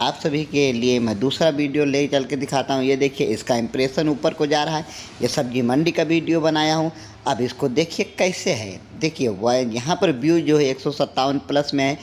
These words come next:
डब्ल्यूटी प्लस में है, दो सब्सक्राइबर मिले, ज़ीरो पॉइंट चौदह पैसा मिला था जब मेरा चैनल ये मोनेटाइज था, लेकिन अब ये चैनल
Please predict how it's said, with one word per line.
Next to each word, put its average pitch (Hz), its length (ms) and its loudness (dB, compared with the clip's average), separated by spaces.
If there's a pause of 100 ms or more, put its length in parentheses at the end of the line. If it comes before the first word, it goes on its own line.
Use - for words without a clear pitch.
(280)
डब्ल्यूटी 147 520 0
प्लस 135 340 -4
में 135 120 0
है, 131 160 0
दो 151 200 0
सब्सक्राइबर 139 640 0
मिले, 127 320 0 (300)
ज़ीरो 165 340 4
पॉइंट 165 400 -2
चौदह 147 380 2
पैसा 147 320 0
मिला 127 240 0
था 123 160 -6
जब 160 200 0
मेरा 156 240 2
चैनल 139 400 0
ये 117 100 0
मोनेटाइज 160 580 0
था, 156 220 -4 (500)
लेकिन 147 320 0 (120)
अब 147 140 2
ये 156 120 4
चैनल 147 400 -2